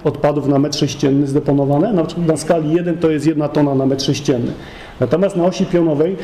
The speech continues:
mamy udział części wody w stosunku do jednej tony zdeponowanego odpadu. No i teraz mamy taką wartość jeden dwanaście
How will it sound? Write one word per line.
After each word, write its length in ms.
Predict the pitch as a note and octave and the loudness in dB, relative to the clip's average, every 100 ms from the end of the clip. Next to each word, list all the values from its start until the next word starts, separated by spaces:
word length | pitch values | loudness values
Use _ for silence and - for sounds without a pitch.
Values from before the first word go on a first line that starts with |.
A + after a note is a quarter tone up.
| - - | -8 0
mamy 220 | D3+ D3 - - | 2 2 -2 0
udział 440 | G#3+ D#3 E3+ E3+ | 2 2 2 0
części 440 | E3+ F3+ F3+ F3 D#3 | 0 0 0 0 0
wody 500 | C#3 D#3+ B2+ C#3+ G3+ - - | 2 0 2 0 0 -6 -10
w 60 | - | -2
stosunku 480 | D3+ F3+ G3 G3 | 0 0 0 0
do 140 | D3 D3+ | 0 0
jednej 460 | D3 F3+ F3 F3 | 0 0 2 2
tony 500 | F3 F3 E3 D#3 E3 F3 - - | 2 0 0 0 0 -4 -10 -8
zdeponowanego 720 | C3 D#3 D#3 D3 D3+ D3+ D3 | -4 -2 0 0 2 2 0
odpadu. 380 | D3 - B2 A#2+ - - - - - - | 0 0 -2 -2 -12 -16 -16 -18 -8 -2
No 80 | E3+ | 0
i 60 | |
teraz 180 | G#3 G#3 | 0 0
mamy 200 | G#3 G3+ | 0 2
taką 280 | G3+ G3 E3+ | 0 0 0
wartość 440 | F3 F#3 F#3 F3 | 0 0 -2 0
jeden 340 | F3 F3+ F3 D#3+ | 2 2 0 0
dwanaście 720 | D#3+ D#3+ D#3+ C#3+ C#3+ E3 G#3+ | 0 2 0 -2 -2 -2 -2